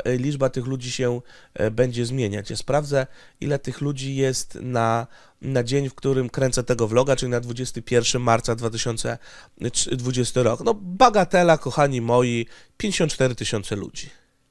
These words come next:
Więc nawet jeżeli jeden policjant dziennie obskoczy stu i skontroluje, to moim zdaniem jest niemożliwe, to potrzeba, e, pięciuset pięćdziesięciu policjantów.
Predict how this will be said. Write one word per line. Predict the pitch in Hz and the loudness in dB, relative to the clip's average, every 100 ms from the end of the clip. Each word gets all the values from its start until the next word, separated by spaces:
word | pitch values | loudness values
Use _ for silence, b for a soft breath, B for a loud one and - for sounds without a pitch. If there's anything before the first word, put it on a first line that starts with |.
| _ b b b b b _ - | _ b b b b b _ -14
Więc | 131 143 143 - - | -2 0 0 -4 -4
nawet | - 151 214 208 180 | -2 2 4 4 4
jeżeli | 175 170 160 156 147 - | 4 4 4 2 0 -2
jeden | 139 185 170 156 | 0 2 2 2
policjant | 151 156 160 165 147 135 - - - | 2 2 2 2 2 0 -8 -14 -12
dziennie | 127 160 160 147 - | 2 2 4 2 2
obskoczy | 135 - 147 - | 0 0 0 2
stu | 135 - 160 123 | -2 2 2 2
i | 104 | -4
skontroluje, | - 113 101 117 113 117 143 - | -4 -4 0 0 2 0 0 -4
to | 143 | -2
moim | 147 139 | 0 2
zdaniem | 139 139 | 2 2
jest | 131 | 0
niemożliwe, | 143 143 139 185 143 127 185 B B B B _ - | 2 2 2 0 4 6 4 B B B B _ 4
to | 151 147 | 4 6
potrzeba, | 151 143 - 147 139 139 139 135 131 b b b | 2 2 4 4 6 8 8 8 6 b b b
e, | - 123 123 | 2 4 4
pięciuset | 160 151 151 139 135 | 0 0 0 0 0
pięćdziesięciu | 135 127 123 127 113 117 | -2 -4 -2 -2 -4 -4
policjantów. | 120 117 - 110 - - - - | -4 0 2 2 0 -10 -18 -20